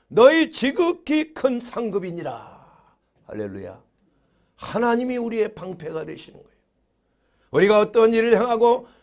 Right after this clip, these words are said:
승리하여 그 후에 나타나는 여러 가지 우울증에 사로잡히는 이러한 경우가 있을지라도, 그러나 하나님께서는 우리의 모든 형편과 처지를 아시고 우리의 방패가 되시는 하나님이에요.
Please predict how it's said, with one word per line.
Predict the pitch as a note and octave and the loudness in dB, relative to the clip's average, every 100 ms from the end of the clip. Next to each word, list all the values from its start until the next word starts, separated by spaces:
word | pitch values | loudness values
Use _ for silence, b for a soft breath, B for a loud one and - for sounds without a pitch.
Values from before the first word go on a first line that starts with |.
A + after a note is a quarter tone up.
| b | b
승리하여 | - B3+ B3 A#3+ A#3+ A#3+ A#3+ A#3 | -6 -2 2 4 6 6 6 2
그 | - A#3 | 0 0
후에 | A3+ B3+ B3 A#3 | 0 0 0 2
나타나는 | A3+ A#3 A#3+ A3+ A3+ | 2 0 0 2 4
여러 | A3 A3 | 4 6
가지 | A3 G#3+ A#3 A3 b b | 6 4 0 -2 b b
우울증에 | F3 A3 A3 - A3 A3 | 2 2 2 0 4 4
사로잡히는 | - A3 G#3 G3+ G3 G#3 G#3 G3+ B B | 4 0 2 0 0 -2 -4 -6 B B
이러한 | F#3 G#3+ G3+ G3+ | 4 4 4 0
경우가 | F#3+ G3 F#3+ G3 G3 | -2 -2 2 0 0
있을지라도, | F#3 - F#3+ F#3+ E3+ - - _ _ _ _ _ _ _ _ | -4 -4 -4 -4 -6 -8 -18 _ _ _ _ _ _ _ _
그러나 | - E3+ A3+ A#3+ | 0 6 8 8
하나님께서는 | A#3+ C4 C4 C4+ C#4+ C#4 D4 | 8 8 6 2 0 0 -2
우리의 | C#4+ C#4 C4+ | -2 2 4
모든 | C4 B3 B3 A#3 | 4 2 0 -4
형편과 | A#3+ A3+ A3 G#3+ G3+ - | -4 0 2 2 2 0
처지를 | G#3 F3 F3+ F3 | -2 -2 -2 0
아시고 | D#3+ D3+ D3+ D#3+ - _ _ _ _ - | -2 -4 -6 -8 -8 _ _ _ _ 2
우리의 | A#3 D4+ D4+ C4+ C4 | 4 6 8 8 6
방패가 | G3+ E4 - - D4+ C#4+ | -2 -2 -2 2 4 4
되시는 | C#4+ - B3+ B3 | 2 0 0 2
하나님이에요. | G3 A#3 F#3+ D#3+ | 2 0 -2 -8